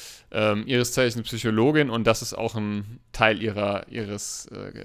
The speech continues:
Programms. Also die hat ja viel zu erzählen, logischerweise, und verpackt das halt in Stand-up beziehungsweise Kabarett. Und, ähm,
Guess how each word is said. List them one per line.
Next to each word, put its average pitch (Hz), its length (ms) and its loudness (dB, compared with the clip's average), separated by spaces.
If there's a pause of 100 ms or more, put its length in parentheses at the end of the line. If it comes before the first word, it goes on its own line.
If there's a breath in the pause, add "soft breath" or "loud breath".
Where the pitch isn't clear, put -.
(640)
Programms. 107 540 -2
Also 95 220 -10
die 95 180 -8
hat 101 120 -8
ja 98 100 -2
viel 104 200 -4
zu - 100 -6
erzählen, 98 400 -4
logischerweise, 98 720 -8
und 104 180 -8
verpackt - 360 -4
das 101 160 -6
halt 101 180 -4
in 101 260 -8 (380 soft breath)
Stand-up 113 460 2
beziehungsweise 104 360 -4
Kabarett. 92 520 -4
Und, 95 160 -10
ähm, 95 260 -10